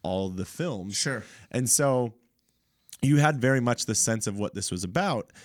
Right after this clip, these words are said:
Speaker 1: And now you get more of a, like you said, almost supporting character to the cast. Like,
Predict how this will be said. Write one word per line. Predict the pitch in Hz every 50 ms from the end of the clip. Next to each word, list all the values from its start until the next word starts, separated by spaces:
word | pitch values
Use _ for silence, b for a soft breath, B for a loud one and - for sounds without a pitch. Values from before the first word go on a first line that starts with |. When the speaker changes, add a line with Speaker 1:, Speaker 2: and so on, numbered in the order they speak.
| B B B
Speaker 1:
And | - 110 117
now | 123 139 147 160
you | 165 156 143 131
get | 117 127 131 - -
more | 117 110 110 113 110 110
of | 107 101 101
a, | - 80 95 98 98 98
like | 95 98 101 95 -
you | 151 92
said, | 90 - - 101 98 101 98 -
almost | - 107 101 101 101 - -
supporting | - 98 - - - 190 214 196 170 120
character | 101 - 104 98 95 - - 98 92
to | - - 95
the | 95 92
cast. | - 98 92 85 107 107 - -
Like, | 101 98 98 B